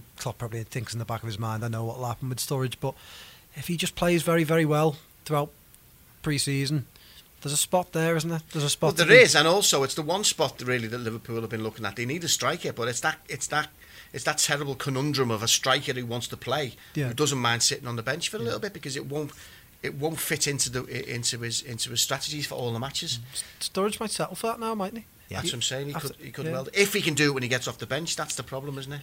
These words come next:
Speaker 1: But you know, the big problem now is this transfer window closing before the season starts, because he won't have any time to,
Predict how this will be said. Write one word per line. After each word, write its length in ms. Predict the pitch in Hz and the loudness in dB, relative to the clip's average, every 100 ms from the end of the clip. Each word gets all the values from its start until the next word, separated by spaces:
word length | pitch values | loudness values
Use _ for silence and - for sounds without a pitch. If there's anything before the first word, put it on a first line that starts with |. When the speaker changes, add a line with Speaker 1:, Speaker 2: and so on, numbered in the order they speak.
| - | -8
Speaker 1:
But 120 | - - | -4 2
you 40 | |
know, 100 | 180 | 4
the 60 | 151 | 6
big 220 | 170 165 | 4 4
problem 320 | 165 143 156 | 4 4 4
now 220 | 143 131 | 2 2
is 120 | 135 - | 0 0
this 120 | - - | -2 0
transfer 400 | - 113 - 123 | 0 0 0 0
window 220 | 113 117 | 0 -2
closing 380 | 113 120 113 110 | -2 -2 0 -2
before 240 | 110 - 113 | -4 -4 -2
the 60 | |
season 320 | 110 113 104 | -2 -4 -4
starts, 480 | 117 - 127 117 - - - - - - | -6 -4 -4 -4 -8 -12 -18 -20 -20 -12
because 400 | - - 123 - - - - - - - - - - - | -4 0 2 2 -2 -20 -20 -20 -20 -20 -20 -20 -20 -8
he 80 | - | 2
won't 180 | 156 165 | 2 2
have 140 | 165 | 2
any 140 | 147 143 | 2 2
time 360 | - 135 131 | 2 2 0
to, 140 | 123 | -2